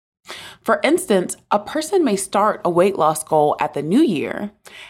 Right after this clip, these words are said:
and have a slip after a few weeks on a Tuesday. Instead of chalking it up to a slip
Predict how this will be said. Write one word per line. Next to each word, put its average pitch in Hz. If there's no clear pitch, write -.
and 202
have 208
a 175
slip -
after 170
a 156
few 165
weeks 202
on 151
a 139
Tuesday. -
Instead 214
of 208
chalking 320
it 196
up 285
to 156
a 151
slip -